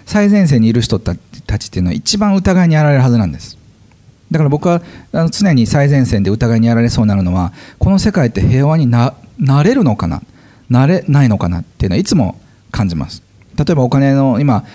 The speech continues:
もうこれから、あの、一般の人たちが苦しむ時代に入ってくると思うんですけども、えー、つい去年までは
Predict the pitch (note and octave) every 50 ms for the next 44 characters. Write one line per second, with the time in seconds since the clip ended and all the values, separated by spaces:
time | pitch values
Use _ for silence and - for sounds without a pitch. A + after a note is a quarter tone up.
0 | - - - - - B2+ A#2+ G#2 F#2 - - B2+ B2 A2+ B2+ B2 A#2 A2 G#2 -
1 | - C#3 G#2+ G2+ G#2 - C#3 D3+ - - - G3+ G3 G3 F#3+ - G3+ E3+ - A2+
2 | G#2 C3+ C3+ B2+ A2 B2 B2+ B2 A#2+ - A2+ A#2+ B2 B2 A#2+ A#2+ A2+ D3+ E3 D3
3 | - G#2+ - G#2+ G2 G#2+ A2 A#2+ A#2+ G#2 F#2+ F#2 - - G2+ A2+ C3+ E3 D3 -
4 | - - - - - - _ _ _ - - - - - - - A#2+ A#2 A#2+ A#2
5 | A#2 - - - C#4 A3+ C#3+ - A3+ A#3 A#3+ G#3 E3+ C#3+ B2 A2 G2+ G2 G#2+ -
6 | F3+ -